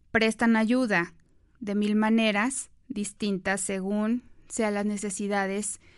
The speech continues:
del momento y la evolución de cada persona. También los ángeles, recordemos que son los intermediarios entre Dios y el hombre,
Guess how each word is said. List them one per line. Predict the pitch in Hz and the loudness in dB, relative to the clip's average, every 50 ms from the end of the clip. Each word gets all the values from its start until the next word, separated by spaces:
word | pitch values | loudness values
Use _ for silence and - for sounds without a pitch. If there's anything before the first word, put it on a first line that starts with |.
| _ _ _ - | _ _ _ -4
del | - 220 214 214 | -2 0 0 0
momento | 214 208 220 226 226 233 233 220 - 247 247 254 254 254 - - | 0 0 2 2 2 0 0 -2 0 0 0 0 0 -2 -2 -4
y | 220 208 | -2 -2
la | 208 208 | -2 -2
evolución | 202 202 202 202 214 - - - 226 214 214 214 240 233 - _ - _ _ _ - - - | -2 -4 -4 -4 -6 -6 -2 -2 0 0 0 -2 -4 -6 -10 _ -20 _ _ _ -20 -10 -4
de | 220 214 202 | -4 -4 -2
cada | - - 208 202 202 202 190 - | 0 0 0 0 0 -2 -4 -4
persona. | 196 190 - - - 196 185 180 180 180 180 - - - - _ _ _ _ _ _ _ _ _ _ - _ _ - - - - - _ _ - - - _ - - _ _ _ _ _ _ - - - - - _ - _ _ _ _ _ _ _ - _ - _ _ _ - - - - _ - | -6 -6 -4 -4 -4 -4 -2 -2 -4 -4 -6 -10 -16 -20 -20 _ _ _ _ _ _ _ _ _ _ -20 _ _ -20 -20 -20 -20 -20 _ _ -20 -20 -20 _ -20 -20 _ _ _ _ _ _ -20 -20 -20 -20 -20 _ -20 _ _ _ _ _ _ _ -20 _ -20 _ _ _ -20 -20 -20 -20 _ 0
También | - 240 247 254 240 285 294 302 330 | 2 4 4 6 6 6 8 8 8
los | 330 330 311 - 294 | 8 6 6 6 6
ángeles, | 269 262 247 226 - 202 196 190 190 196 190 - - - - - - - - - - - - | 6 6 4 4 2 2 2 2 0 -2 -4 -6 -8 -10 -12 -18 -18 -16 -14 -14 -14 -10 -6
recordemos | - 202 202 - 208 202 202 220 220 226 233 247 - - | -6 -6 -2 -2 -2 2 2 4 4 4 2 2 0 -2
que | - 220 | -4 -4
son | 220 - - 220 220 | -2 0 0 0 0
los | 220 220 - | -2 -2 -2
intermediarios | 233 214 202 208 190 190 196 196 185 208 214 214 208 208 196 202 202 220 262 262 - - - - | -2 -2 -2 -2 -2 -2 -2 -2 -2 0 2 2 2 2 2 0 0 0 -2 -2 -4 -8 -8 -6
entre | - 208 208 196 - 196 208 202 | -4 -2 -2 -2 -2 -2 -2 -2
Dios | 190 214 220 214 208 208 214 220 - - - - - _ _ - - - - - | 0 0 2 2 2 2 0 -2 -4 -8 -8 -12 -18 _ _ -20 -20 -20 -10 -4
y | 214 214 | -2 0
el | 214 220 220 233 | 2 4 4 4
hombre, | 240 254 254 240 214 185 185 175 | 6 6 6 4 4 2 -2 -6